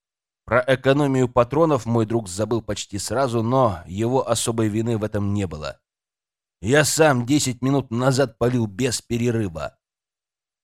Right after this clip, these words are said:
Расстреляв магазин, подрывник спиной вперёд вернулся в камеру и прижался к стене,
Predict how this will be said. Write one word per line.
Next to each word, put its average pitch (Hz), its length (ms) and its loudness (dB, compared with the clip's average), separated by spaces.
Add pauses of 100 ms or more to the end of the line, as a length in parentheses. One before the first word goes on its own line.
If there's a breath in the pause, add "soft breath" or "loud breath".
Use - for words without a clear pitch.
(160)
Расстреляв 170 800 4
магазин, 156 680 2
подрывник 147 540 2
спиной 156 420 2
вперёд 156 420 4
вернулся 143 500 2
в 123 120 -2
камеру 156 400 4
и 151 120 -2
прижался 135 460 0
к - 60 -6
стене, 143 400 0